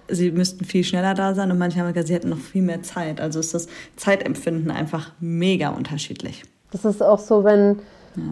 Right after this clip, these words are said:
Speaker 2: ich biete hier auch so
Speaker 1: Mhm.
Speaker 2: Meditationen an und wenn ich immer sag, okay, wir machen jetzt zwei Minuten Dankbarkeit und zwei Minuten Stille für jeden und ich muss mir da auch den Wecker stellen, weil bei mir sind zwei Minuten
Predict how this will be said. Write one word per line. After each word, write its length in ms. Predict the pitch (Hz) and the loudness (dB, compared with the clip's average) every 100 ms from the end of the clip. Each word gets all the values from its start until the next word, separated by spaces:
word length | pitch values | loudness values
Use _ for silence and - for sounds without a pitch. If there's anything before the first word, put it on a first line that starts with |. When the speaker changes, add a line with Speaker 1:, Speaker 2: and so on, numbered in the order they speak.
| - | -6
Speaker 2:
ich 220 | 190 - | -6 -4
biete 360 | 190 214 196 196 | 0 4 8 10
hier 320 | 185 190 190 | 10 8 6
auch 80 | 190 | 4
so 120 | 156 175 | 2 0
Speaker 1:
Mhm. 60 | |
Speaker 2:
Meditationen 840 | 190 185 175 185 180 - 190 214 226 | 0 0 -2 -4 -2 0 2 2 2
an 280 | 226 226 226 | 0 0 2
und 80 | |
wenn 140 | 190 190 | 2 2
ich 120 | 190 | 0
immer 180 | 190 185 | 0 2
sag, 180 | 196 190 - | 0 -4 -6
okay, 220 | - 214 | 0 2
wir 80 | 202 | 4
machen 340 | 190 185 180 185 | 2 0 -2 -2
jetzt 240 | 175 - | -4 -8
zwei 180 | - 185 | 0 2
Minuten 600 | 185 185 185 175 180 175 170 _ _ | 2 2 0 0 -2 -2 -4 _ _
Dankbarkeit 1040 | 180 190 196 214 214 - 214 226 247 - - | 0 0 0 -4 -4 -8 -2 -2 -2 -8 -10
und 460 | 180 180 175 - - | -4 -2 -2 -6 -2
zwei 160 | 190 | 0
Minuten 460 | 180 185 180 175 175 | 2 2 0 -4 -8
Stille 400 | - - 196 208 | -6 -2 2 0
für 220 | 208 185 | 0 -2
jeden 680 | 170 175 185 202 226 247 247 - - - _ _ _ _ _ - | -2 2 2 4 2 0 -2 -14 -20 -20 _ _ _ _ _ -2
und 520 | 190 185 185 185 180 | 2 4 4 2 -2
ich 100 | - - | -2 2
muss 220 | 196 208 | 2 2
mir 100 | 185 | -2
da 180 | 160 165 | -2 -4
auch 140 | 175 | -6
den 400 | 190 180 170 165 | -6 -4 -4 -4
Wecker 340 | 185 208 - 143 | -6 -8 -8 -8
stellen, 540 | - 170 165 165 185 | -8 -6 -4 -2 -2
weil 360 | 170 165 165 165 175 _ _ _ - | 0 2 0 -2 -10 _ _ _ -6
bei 100 | 165 | -2
mir 220 | 175 208 | 0 0
sind 240 | 208 202 | 0 -2
zwei 240 | - 226 214 | -4 -6 -2
Minuten 640 | 202 202 214 226 233 208 | 0 0 -2 -4 -6 -6